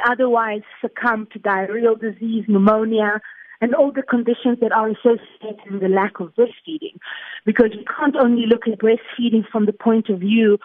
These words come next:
of the privileged. We need to look at what is the greater need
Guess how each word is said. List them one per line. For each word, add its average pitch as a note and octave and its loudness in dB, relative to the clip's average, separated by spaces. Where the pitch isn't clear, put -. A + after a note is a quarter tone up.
of - 0
the A3+ 0
privileged. B3+ -2
We C4 4
need C#4 0
to A#3+ 4
look B3 2
at G#3+ 0
what C4+ 0
is C#4 -6
the G#3 2
greater A#3+ -2
need G#3+ 0